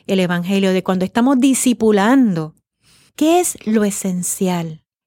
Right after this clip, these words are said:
En este contexto se permite tener más de una esposa. ¿Ve? Porque es parte de lo que asegura la sobrevivencia de la familia, asegura el trabajo de la tierra.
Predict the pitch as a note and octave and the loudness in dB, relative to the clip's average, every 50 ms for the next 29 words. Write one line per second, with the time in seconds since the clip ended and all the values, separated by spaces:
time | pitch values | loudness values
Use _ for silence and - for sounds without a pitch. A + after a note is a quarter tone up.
0 | _ _ _ _ _ _ _ _ _ _ _ - - - - - G3 G#3 G3+ A3+ | _ _ _ _ _ _ _ _ _ _ _ -20 -20 -20 -8 -4 0 2 2 2
1 | B3 C#4 - - E4+ E4+ - F4 E4+ E4 - - F#4 F#4 - - - - C4 B3 | 2 0 0 -2 -2 0 0 0 -2 -2 0 0 0 0 -2 -4 -4 -2 -2 -2
2 | A3 - - - B3 A#3+ A#3 - A#3 A3 G#3 G#3+ G#3+ A3 B3 D#4 F4+ - - A3 | -2 -2 -2 0 0 0 0 0 2 2 2 2 2 2 2 2 0 -2 -2 -4
3 | G3+ - G3+ F#3+ F#3 F#3 F#3+ G3 G3 G3 G3+ G3+ A3 G#3 F#3+ F#3+ F#3 F#3 F#3 F#3+ | -4 -2 -4 -4 -2 -2 -2 -2 -2 0 0 0 0 0 -2 -2 -2 -2 -2 -4
4 | F#3 F#3 _ - - F3+ E3+ E3+ - - - E3 - _ _ _ _ _ _ _ | -6 -6 _ -12 -12 -12 -12 -12 -12 -14 -14 -14 -16 _ _ _ _ _ _ _
5 | _ _ _ _ _ _ _ _ _ _ _ _ _ _ - F#3 F#3+ A3 B3 - | _ _ _ _ _ _ _ _ _ _ _ _ _ _ -10 -8 -8 -6 -8 -10
6 | - - - - _ - A3+ G#3+ - A#3 B3 - _ _ - C#4+ D4+ F4+ G4+ F#4+ | -14 -20 -20 -6 _ -2 0 0 0 -2 -2 -2 _ _ 0 2 2 2 2 -2
7 | - _ - A#3+ A#3 - G3 F#3+ G#3 G#3 G#3 G#3 G3+ G#3 - G#3+ G#3+ A3+ B3 C4+ | -4 _ -2 -2 -2 -2 -4 -2 0 0 0 0 0 -2 -2 0 0 0 -2 -6
8 | _ - - - - _ _ _ _ - A#3 A3 - - A#3+ A3 F#3+ F#3+ G#3+ C4+ | _ -20 -20 -20 -20 _ _ _ _ -4 -4 -4 -2 0 0 2 2 2 2 4
9 | D#4+ F#4 D#4+ D#4 B3+ A3 G3+ G3+ - G#3 F#3 F#3+ F#3 F#3 F3+ E3 F#3+ A3+ D4 - | 4 4 4 2 2 0 0 -2 -4 -4 -2 -2 0 0 0 0 0 -2 -2 0
10 | G#4 F#4 D#4+ C4 A3 F3+ E3+ - - D#3+ D3+ D3+ D#3 E3 F3 F#3 F3+ E3+ E3 D#3 | 0 2 2 2 2 0 -2 -6 -8 -8 -6 -6 -4 -2 -2 -2 -2 -2 -2 -4
11 | D#3+ D#3+ - _ _ _ _ _ _ _ - - - - - - G3+ G3 - G3 | -6 -10 -14 _ _ _ _ _ _ _ -20 -20 -20 -8 -6 -4 -4 -2 -2 -2
12 | F#3 F#3 G#3 B3 D4 E4 E4+ D#4 B3 - G#3+ G3 F3 F3+ F#3 F#3+ G#3+ A3 G#3 G3 | 0 0 2 2 2 2 2 2 0 -2 -2 -2 0 0 -2 -2 -4 -4 -4 -4
13 | F3+ E3+ E3 - E3+ F3 F3 F3+ F#3+ G3 F#3+ F#3 F#3 F3+ F3 E3+ F3 | -4 -6 -6 -6 -4 -2 0 0 0 0 0 -2 -4 -6 -8 -10 -12